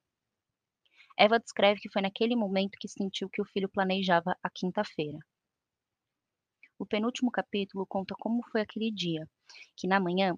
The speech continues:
ela admirou os filhos na cozinha junto ao Franklin, e que por alguns instantes se sentiu feliz por estar ali. Mesmo depois da decisão do divórcio,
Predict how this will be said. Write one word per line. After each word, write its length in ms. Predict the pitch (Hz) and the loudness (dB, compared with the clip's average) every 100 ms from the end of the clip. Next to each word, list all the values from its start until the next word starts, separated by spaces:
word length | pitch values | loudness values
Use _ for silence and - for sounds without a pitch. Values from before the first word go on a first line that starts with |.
| - | -2
ela 140 | 175 | -4
admirou 400 | 175 180 175 185 | -2 -4 -4 -4
os 120 | 185 - | -4 -6
filhos 220 | 190 185 | -6 -4
na 100 | 175 | -6
cozinha 400 | - 170 180 180 | -8 -6 -4 -4
junto 240 | 175 175 | -6 -4
ao 80 | 196 - | -4 -4
Franklin, 480 | 165 156 160 160 151 _ _ _ _ | -4 -4 -4 -8 -10 _ _ _ _
e 60 | 180 | -8
que 100 | - | -6
por 140 | - | 0
alguns 360 | 185 175 214 202 | 0 0 -2 -4
instantes 560 | 190 - 190 190 - - | -8 -6 -4 -4 -8 -18
se 160 | - 190 | -12 -4
sentiu 320 | 190 - 190 | -4 -2 -4
feliz 420 | - 214 185 - | -4 -4 -4 -6
por 140 | 202 | -8
estar 300 | 185 - 185 | -8 -2 0
ali. 260 | 208 185 151 _ _ _ _ _ - | 2 -2 -6 _ _ _ _ _ -2
Mesmo 280 | 190 208 226 | 0 2 0
depois 260 | - 208 | 0 0
da 60 | 196 | 0
decisão 460 | 196 - 185 190 190 | -2 -4 -4 -4 -2
do 60 | |
divórcio, 600 | 190 196 160 165 - - | -4 -2 -2 -2 -4 -6